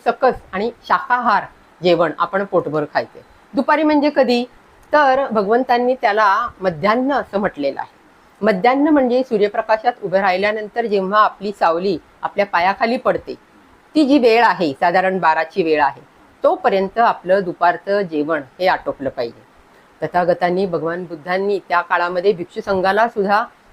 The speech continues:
मध्यान्हापर्यंतच जे, जे भिक्षा मागून तोपर्यंत, अ, भोजन आटोपायला सांगितलेलं आहे. भिक्षू संघाला अजूनही कडक नियम आहे. संध्याकाळचा त्यांनी आहार वर्ज्य करावा भिक्षू संघांनी,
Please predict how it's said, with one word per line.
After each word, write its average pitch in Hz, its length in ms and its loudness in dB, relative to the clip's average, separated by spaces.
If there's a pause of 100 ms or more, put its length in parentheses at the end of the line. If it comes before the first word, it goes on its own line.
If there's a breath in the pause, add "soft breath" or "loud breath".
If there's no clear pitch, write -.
(260)
मध्यान्हापर्यंतच 220 1160 0 (540)
जे, 214 220 6 (680)
जे 180 260 4
भिक्षा 202 420 0
मागून 233 440 2 (440)
तोपर्यंत, 226 440 0
अ, 277 340 0
भोजन 202 480 2
आटोपायला 185 460 -2
सांगितलेलं 151 560 -4
आहे. 117 180 -2 (380)
भिक्षू 175 260 -4
संघाला 220 400 0
अजूनही 240 540 2
कडक 277 260 0
नियम 240 320 2
आहे. 175 180 -2
संध्याकाळचा 202 720 -4
त्यांनी 214 380 -4 (320)
आहार 190 340 2 (120)
वर्ज्य 226 280 2
करावा 202 380 0
भिक्षू 170 280 -10
संघांनी, 156 440 -4